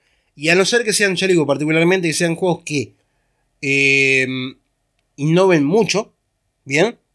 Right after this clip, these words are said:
En lo que tiene que ver con mecánicas o que propongan algo diferente, ¿bien? Pienso yo que va, va a quedar en esa particularmente. Yo creo que sé yo,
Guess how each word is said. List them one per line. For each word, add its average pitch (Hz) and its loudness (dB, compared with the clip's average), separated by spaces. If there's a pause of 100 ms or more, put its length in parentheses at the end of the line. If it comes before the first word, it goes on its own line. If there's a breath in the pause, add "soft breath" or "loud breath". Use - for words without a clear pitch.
(200)
En 117 -8
lo 117 -10
que 123 -8
tiene 143 -4
que 139 0
ver 143 -2
con 135 -2
mecánicas 139 -2 (300)
o 127 -6
que 139 0
propongan 170 0
algo 165 -2
diferente, 175 -2 (380)
¿bien? 135 -4 (960)
Pienso 196 0
yo 185 -2
que 180 -6
va, 180 0
va 156 -2
a - 2
quedar 151 2
en 127 -2
esa 131 -4
particularmente. 117 -12
Yo 151 -6
creo 147 -8
que 131 -6
sé 123 -12
yo, 113 -8